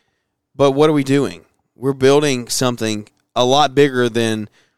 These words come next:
the hour that it takes me to, to work tonight, the, the thirty minutes it takes me r-,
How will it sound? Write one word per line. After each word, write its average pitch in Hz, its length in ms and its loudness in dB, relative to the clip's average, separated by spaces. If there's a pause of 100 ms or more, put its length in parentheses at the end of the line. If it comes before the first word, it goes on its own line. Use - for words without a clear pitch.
(380)
the 123 260 -2
hour 127 260 2
that 113 100 -4
it 104 60 -12
takes 120 220 -2
me 113 160 -4
to, 107 380 -6
to 117 100 -8
work 104 240 -4
tonight, 90 380 -14 (640)
the, 113 80 -4
the 113 400 -2
thirty 123 300 0
minutes 120 200 -4
it 113 60 -4
takes 117 180 -2
me 110 160 -4
r-, 101 180 -10